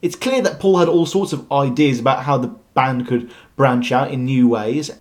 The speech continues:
and we are seeing that time and time again in this episode. So, going back to that clip you just heard there, I think it's quite clear for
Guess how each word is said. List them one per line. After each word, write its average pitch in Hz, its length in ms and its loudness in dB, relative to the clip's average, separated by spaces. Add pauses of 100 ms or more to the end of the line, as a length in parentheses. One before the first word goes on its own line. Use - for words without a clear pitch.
and 127 180 -4
we 127 80 0
are 123 60 0
seeing 160 340 -2
that 120 300 -4
time 139 420 -2
and 123 160 0
time 110 240 -6
again 107 320 -2
in 101 220 -10
this 92 180 -10
episode. 92 640 -12 (920)
So, 147 300 0
going 220 240 4
back 226 140 0
to - 80 -10
that 156 180 -4
clip 160 240 -2
you 131 80 -2
just 123 240 -4
heard 123 300 0
there, 101 260 -6 (180)
I - 60 -8
think 247 180 4
it's 202 100 -2
quite 156 320 2
clear 156 300 6
for 113 380 0